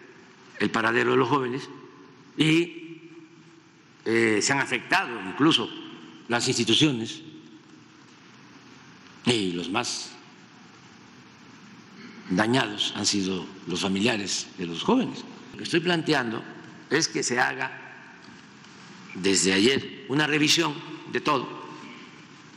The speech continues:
para que no quede ninguna duda y se pueda decir, "Ya entregamos toda la información, eso es lo que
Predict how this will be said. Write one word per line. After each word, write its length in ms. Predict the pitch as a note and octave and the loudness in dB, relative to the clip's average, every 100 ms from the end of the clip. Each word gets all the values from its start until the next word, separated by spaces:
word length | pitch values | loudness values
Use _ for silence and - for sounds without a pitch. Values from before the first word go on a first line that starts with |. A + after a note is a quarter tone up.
| - - | -20 0
para 300 | E3 E3 D#3+ | 2 4 2
que 120 | C#3 | 2
no 160 | D3+ C#3+ | 2 4
quede 680 | F#3 D3 C#3+ - - - - - - - - - - - - - | 2 2 -2 -4 -10 -12 -14 -16 -18 -20 -20 -20 -20 -20 -20 -4
ninguna 540 | B2+ C3+ C3 F3 D#3+ D3+ | 4 6 6 6 6 4
duda 380 | F3+ B3 E3 - - - - - - - - - - | 2 2 0 -6 -14 -16 -18 -20 -20 -20 -20 -20 0
y 160 | D3+ D3+ | 2 4
se 760 | D#3+ C#3+ C3 B2 A#2+ A#2 A2+ | 6 6 8 6 4 2 2
pueda 220 | D#3+ F3 E3 | 2 4 4
decir, 760 | D3 C3+ F3 - - - - - - - - | 4 4 2 0 -14 -18 -20 -20 -20 -20 0
"Ya 140 | F3 | 2
entregamos 720 | G3 G3 F3+ F#3 F3 F3+ - | 6 6 6 4 2 -2 -2
toda 180 | - D#3+ | 0 2
la 60 | D#3 | 2
información, 520 | C#3+ D#3 C#3 D3 E3+ - - - - - - - - - - | 2 4 4 4 2 -8 -16 -18 -18 -20 -20 -20 -20 -4 2
eso 360 | F3+ F3 F3+ | 4 6 6
es 400 | F3+ B3 - - - - - - - - | 6 4 -2 -8 -12 -16 -18 -20 -14 0
lo 160 | A#2 | 0
que 640 | - A#2+ A2 G#2 G2 F#2 | 4 4 4 4 0 -2